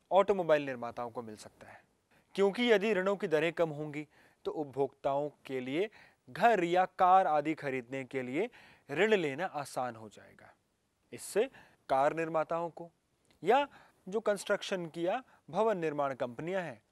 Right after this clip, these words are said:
उनको फायदा पहुंचेगा। इसी प्रकार यदि देश का जीडीपी या सकल घरेलू उत्पाद बढ़ता है, उसमें वृद्धि होती है,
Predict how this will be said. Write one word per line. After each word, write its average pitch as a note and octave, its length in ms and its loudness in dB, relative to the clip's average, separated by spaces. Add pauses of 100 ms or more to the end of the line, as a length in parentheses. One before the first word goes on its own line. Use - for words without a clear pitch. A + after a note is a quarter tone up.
(180)
उनको A#2+ 260 -10
फायदा D3+ 300 -8
पहुंचेगा। C#3+ 500 -12 (320)
इसी A3+ 220 4
प्रकार F#3 400 4
यदि G3 200 2
देश F3+ 480 0 (100)
का G3+ 200 -2
जीडीपी C#3+ 680 -4
या G3 60 4
सकल E3+ 380 -2
घरेलू C#3 320 -4
उत्पाद A#2+ 400 -4 (300)
बढ़ता C#3+ 420 2
है, D3+ 60 0
उसमें C#3+ 200 -8
वृद्धि C3 320 -4
होती C#3+ 280 -4
है, A#2 120 -6